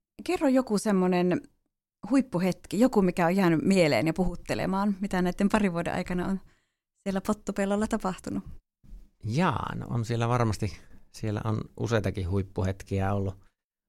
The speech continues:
Speaker 2: ollut sellaisia. No, eräällä matkalla tultiin, tota, tultiin sieltä just maakunnasta, oltiin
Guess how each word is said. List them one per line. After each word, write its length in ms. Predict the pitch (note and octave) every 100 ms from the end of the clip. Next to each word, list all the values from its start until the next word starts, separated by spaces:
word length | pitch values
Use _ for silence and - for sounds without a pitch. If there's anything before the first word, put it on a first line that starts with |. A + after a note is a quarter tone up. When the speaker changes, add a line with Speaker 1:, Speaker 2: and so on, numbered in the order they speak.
| -
Speaker 2:
ollut 260 | A#2+ A2+
sellaisia. 500 | - G#2 G2+ F#2+ G2+ G2+ -
No, 140 | D3+ - - -
eräällä 360 | - D#3 B2+ A#2 - - -
matkalla 520 | - A#2+ - A#2 A2 A2
tultiin, 420 | - A2+ G#2 G#2 G2
tota, 280 | G2+ - F#2+ - _ _ _ _ _ _ _ _ -
tultiin 420 | A#2+ A#2+ A2 G2+
sieltä 260 | G#2+ G2+ G2+
just 300 | G2+ - - - - -
maakunnasta, 680 | G#2+ A2 G#2+ G2+ G2 - G2+
oltiin 360 | G2 G2 F#2+